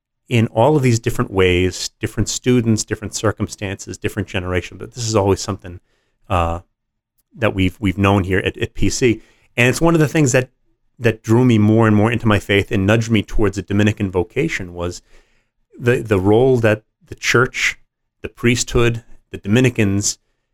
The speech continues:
can play in, in, in times of, of real difficulty for individual students who might be suffering the loss of,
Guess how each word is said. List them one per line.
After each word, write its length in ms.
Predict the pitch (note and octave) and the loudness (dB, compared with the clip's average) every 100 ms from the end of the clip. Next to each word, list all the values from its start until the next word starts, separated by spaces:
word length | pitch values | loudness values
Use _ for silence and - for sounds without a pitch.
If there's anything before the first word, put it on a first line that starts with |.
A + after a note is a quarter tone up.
| _ _ _ _ _ | _ _ _ _ _
can 160 | - F#2+ | -4 -2
play 640 | - B2 C3 G#2+ F2 E2 _ _ _ _ _ - | 2 2 4 4 2 0 _ _ _ _ _ -2
in, 200 | A2 G2+ | 0 2
in, 260 | G#2 F#2+ - | 0 -2 -4
in 180 | F#2 | -6
times 500 | - A2 G2 G2 F#2 | -4 0 2 2 0
of, 200 | G2 F#2 | -2 -2
of 160 | F#2+ F#2+ | -8 -2
real 460 | G2+ G#2 G2+ F2+ - | 2 4 2 0 -4
difficulty 540 | A#2 - A2 E2+ D#2+ F2+ | -6 -4 -4 -4 -6 -12
for 400 | - F#2+ F2+ F2 _ _ - | -8 -6 -4 -6 _ _ -2
individual 500 | G#2+ G#2 A2+ A2+ A#2 | 0 2 2 2 0
students 520 | - A#2+ G#2+ A#2 A2+ | 0 0 2 0 0
who 100 | G#2+ | 0
might 220 | F#2+ F#2+ | 0 0
be 160 | G2+ F#2 | -2 -4
suffering 440 | - G#2 - G2+ | -2 -2 -2 -6
the 80 | F#2+ | -4
loss 320 | F2+ F2+ - | -4 -4 -6
of, 220 | F#2+ G2 | -12 -12